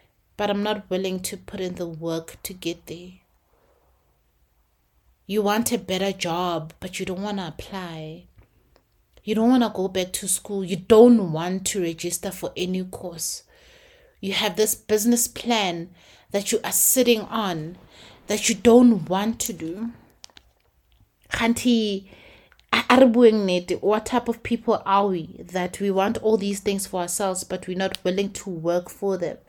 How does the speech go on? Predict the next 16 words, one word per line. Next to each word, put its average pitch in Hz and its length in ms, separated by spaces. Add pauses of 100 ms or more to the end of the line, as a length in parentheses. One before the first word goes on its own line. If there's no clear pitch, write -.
(560)
And 277 140
then 302 180
when, 277 320 (220)
when 262 280
other 302 220
people 262 840 (420)
achieve 233 420
the 240 100
things 220 520
that 214 180
they 226 160
want, 202 840 (1700)
re 247 100
ba 247 140
jela 269 320
mona. 190 800